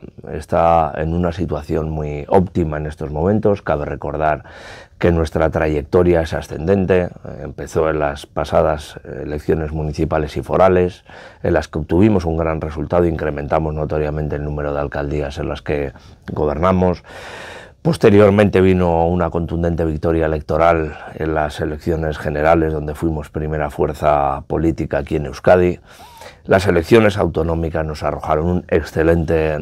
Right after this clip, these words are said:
resultado y finalmente el pasado domingo también obtuvimos un extraordinario resultado en las elecciones europeas, ¿no? Por tanto, queda ratificada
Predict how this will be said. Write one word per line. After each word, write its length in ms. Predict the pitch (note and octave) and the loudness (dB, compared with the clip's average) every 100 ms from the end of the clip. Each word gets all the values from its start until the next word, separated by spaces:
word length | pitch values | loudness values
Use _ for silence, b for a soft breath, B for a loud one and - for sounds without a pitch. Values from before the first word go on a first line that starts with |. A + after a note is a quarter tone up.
| C#2+ | -4
resultado 580 | D#2 D#2 D#2+ D#2 D#2+ F#2 | -6 -4 -4 2 4 4
y 60 | |
finalmente 760 | D#2 D#2+ C#2+ C#2+ C#2+ C#2 D2+ - B B B B | 2 -4 -6 -8 -10 -6 -6 -8 B B B B
el 180 | - E2+ | 0 2
pasado 380 | D#2 - E2 D2+ | 0 0 2 2
domingo 340 | D2 D#2 E2 | 0 -2 -2
también 360 | D#2 D2 D2+ C#2+ | -2 -2 -2 -4
obtuvimos 500 | C#2 D2 D2 D2 - | -6 -4 -4 -6 -6
un 120 | D#2 | -6
extraordinario 680 | C#2+ - C#2+ D2 D2+ D2+ D#2 | -6 -6 -4 -2 0 0 0
resultado 480 | C#2 D2 C2 D2+ D2 | -2 -6 0 0 0
en 60 | |
las 160 | C#2+ D2 | -2 -6
elecciones 440 | C#2 C2+ D2 C#2 | -6 -4 -6 -6
europeas, 500 | C#2+ C2+ B1 C#2 C#2 | -6 -8 -8 -10 -6
¿no? 100 | D#2 | -6
Por 200 | - D#2 | -4 -2
tanto, 380 | D#2 E2+ F#2 - | 0 2 2 2
queda 200 | - F#2 | 4 4
ratificada 800 | E2+ E2 D#2 E2 E2 E2 D#2+ D#2+ | 4 0 -4 -6 -4 2 4 2